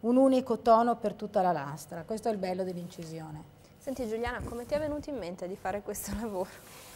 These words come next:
Speaker 1: Beh, l'aspetto manuale è sempre affascinante, ehm, quindi diciamo che l'incisione di aspetti manuali ne ha parecchi, dalla,
Speaker 2: Sì, però magari
Speaker 1: dall'incidere.
Speaker 2: uno quando ha il primo approccio con la raffigurazione
Speaker 1: Ma
Speaker 2: di immagini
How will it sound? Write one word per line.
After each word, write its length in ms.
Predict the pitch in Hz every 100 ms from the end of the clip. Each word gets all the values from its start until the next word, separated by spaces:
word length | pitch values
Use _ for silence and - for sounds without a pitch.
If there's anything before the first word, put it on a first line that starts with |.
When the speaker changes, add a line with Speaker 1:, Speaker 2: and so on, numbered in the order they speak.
| -
Speaker 1:
Beh, 340 | - 277 254 220
l'aspetto 520 | 226 - 302 302 277
manuale 960 | 269 247 254 269 285 277 240 214 190 180 - - - - - - -
è 100 | -
sempre 360 | 233 233 220 233
affascinante, 1120 | 226 214 208 214 190 165 165 175 - 175 160
ehm, 500 | 170 185 175 175 175 165 - - - _ - - _
quindi 480 | 226 220 202 196 180
diciamo 340 | 190 220 196
che 100 | 202
l'incisione 580 | 196 175 185 180 190 196
di 60 | 175
aspetti 340 | 165 - 180
manuali 360 | 185 180 185 202
ne 80 | 180
ha 60 | 165
parecchi, 680 | 180 170 151 - - 156 151
dalla, 280 | 180 180 247
Speaker 2:
Sì, 60 |
però 220 | - 190 214
magari 240 | 220 214 208
Speaker 1:
dall'incidere. 420 | 208 185 175 180
Speaker 2:
uno 120 | 170 170
quando 260 | 208 214
ha 80 | 196
il 60 | 214
primo 260 | 226 220
approccio 640 | 214 - 190 202 - 226 214
con 260 | - 190 196
la 140 | 196
raffigurazione 1120 | 196 170 180 220 202 196 202 - - 196 190
Speaker 1:
Ma 200 | 254 202
Speaker 2:
di 80 | 202
immagini 880 | 208 208 185 202 208 208 214 214 -